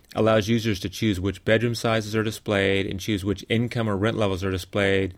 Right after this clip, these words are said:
on ten-year historical charts. New this year,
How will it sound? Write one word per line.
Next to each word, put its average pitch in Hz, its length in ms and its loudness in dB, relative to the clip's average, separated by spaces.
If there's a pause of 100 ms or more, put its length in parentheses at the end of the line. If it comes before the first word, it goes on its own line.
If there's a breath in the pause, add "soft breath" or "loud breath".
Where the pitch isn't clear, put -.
(360 soft breath)
on 98 160 -2
ten-year 110 440 2
historical 98 480 0
charts. - 500 -8 (1120 loud breath)
New 156 260 6
this 120 280 2
year, 95 320 0